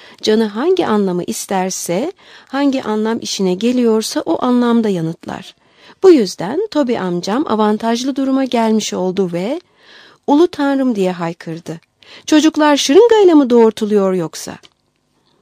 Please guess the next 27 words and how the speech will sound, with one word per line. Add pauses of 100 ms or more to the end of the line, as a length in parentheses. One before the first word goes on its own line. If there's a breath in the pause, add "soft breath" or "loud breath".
(460 soft breath)
On
altıncı
bölüm. (920 loud breath)
"Sizi
şerefimle
temin
ederim
efendim. (340 loud breath)
İki
elimin
de
derisini
paramparça
ettiniz
forsepsinizle."
diye
haykırdı
Toby
amcam. (880 loud breath)
"Bu
arada
parmaklarımı
da
ezdiniz.
Pelte
haline
geldi.